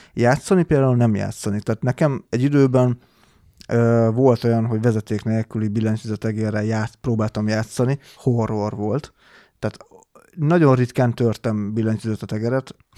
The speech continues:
Az volt az egyetlen olyan alkalom, amikor törtem, mert, ö, például amikor autós játékkal játszottam, akkor vol-, ö, volt, hogy ugye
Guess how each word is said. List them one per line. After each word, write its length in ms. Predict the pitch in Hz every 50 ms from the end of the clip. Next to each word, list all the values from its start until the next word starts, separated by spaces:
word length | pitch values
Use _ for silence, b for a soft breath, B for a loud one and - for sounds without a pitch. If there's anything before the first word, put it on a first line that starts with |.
| - 87 123
Az 180 | 123 131 120 113
volt 180 | 113 110 107
az 100 | 117 107
egyetlen 460 | - 107 107 107 113 110 - 117 110 110
olyan 220 | 113 113 107 110
alkalom, 500 | 113 117 117 110 - - 139 139 139 135
amikor 380 | 135 135 139 - - 147 131 -
törtem, 640 | - 139 127 127 127 - - 135 135 151 160 156 B B B B B B B B B B B B -
mert, 460 | 123 123 120 123 123 123 123 - -
ö, 320 | 123 123 123 123 123 120 117 -
például 300 | - 120 117 117 113 113 113
amikor 340 | 110 113 110 - 120 110 107
autós 360 | 113 117 117 127 117 - -
játékkal 440 | 120 110 - - 110 - - 110 110
játszottam, 520 | 110 110 110 - - 107 - - 107 110
akkor 260 | 107 - - 110 107
vol-, 260 | 107 110 110 107 107 - -
ö, 220 | 78 80 - -
volt, 240 | 95 113 113 110 -
hogy 120 | - 104 104
ugye 260 | 104 104 113 113